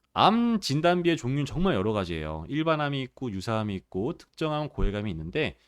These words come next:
회사별로 기준이 다르기 때문에 약관을 꼭 확인하셔라. 그리고 내가 암이라고 했을 때 그게 무조건 일반암 진단비로 지급되는 게 아니고 경우에 따라서는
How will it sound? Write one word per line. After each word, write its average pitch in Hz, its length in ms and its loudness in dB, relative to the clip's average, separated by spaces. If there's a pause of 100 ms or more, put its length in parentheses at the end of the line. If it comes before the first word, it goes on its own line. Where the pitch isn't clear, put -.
(380)
회사별로 175 420 6
기준이 113 280 -2
다르기 113 340 -2
때문에 113 600 -2 (300)
약관을 107 540 0
꼭 - 260 0
확인하셔라. 107 580 -2 (240)
그리고 180 500 0 (240)
내가 98 360 2
암이라고 156 500 2
했을 151 260 -4
때 151 140 2
그게 113 220 -2
무조건 170 560 0
일반암 220 380 4
진단비로 120 440 -2
지급되는 110 500 -2
게 107 80 -2
아니고 139 580 0 (240)
경우에 120 300 0
따라서는 131 560 0